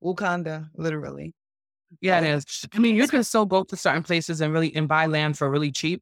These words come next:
Speaker 2: I mean, I think Ghana is probably one of the only places you can buy land for really cheap. It just depends on the location. Obviously, if you're buying land more closer to the airport or more closer to a where, um, tour-, where most tourists stay at, it's gonna be a little bit more expensive.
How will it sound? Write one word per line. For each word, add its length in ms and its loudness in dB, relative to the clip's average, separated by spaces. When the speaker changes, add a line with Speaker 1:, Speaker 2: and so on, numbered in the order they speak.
Speaker 2:
I 60 -2
mean, 120 2
I 60 2
think 180 -2
Ghana 200 4
is 80 -2
probably 200 0
one 140 0
of 80 -2
the 180 0
only 220 2
places 380 -4
you 60 -6
can 140 -6
buy 160 2
land 240 0
for 120 -10
really 200 -6
cheap. 320 -4
It 100 -6
just 140 -6
depends 320 -4
on 120 -4
the 60 -6
location. 600 -2
Obviously, 460 0
if 100 -6
you're 80 -2
buying 260 0
land 380 0
more 200 4
closer 380 -2
to 160 -4
the 160 0
airport 520 2
or 140 4
more 220 2
closer 380 -4
to 260 -4
a 80 2
where, 640 4
um, 400 2
tour-, 360 4
where 360 0
most 520 -2
tourists 320 2
stay 180 0
at, 160 2
it's 140 -4
gonna 180 2
be 120 0
a 60 0
little 220 0
bit 140 -4
more 180 0
expensive. 540 -4